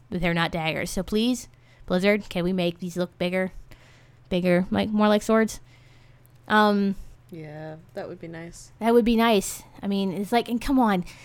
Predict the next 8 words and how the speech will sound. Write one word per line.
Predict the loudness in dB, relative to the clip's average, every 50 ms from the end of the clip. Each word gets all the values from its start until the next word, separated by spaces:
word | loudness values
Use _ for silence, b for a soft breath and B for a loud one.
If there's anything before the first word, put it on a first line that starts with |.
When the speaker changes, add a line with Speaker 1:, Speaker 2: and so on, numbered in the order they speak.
| B B B -14
Speaker 1:
pl-, | -10 -2 B B B B B B B B B B B B B B B B B B B B B B B B B B B B B B -16
flying. | -12 -8 -2 2 4 6 6 6 6 6 4 2 0 -2 -4 -6 -10
Can | -6 -2 0 0
we, | 2 0 -2 -4 -6 -6
can | -4 0 0 2
we | 2 0
just | 0 -2 -2 -4 -4
finally, | -4 -4 -2 0 0 2 2 2 2 4 4 4 2 2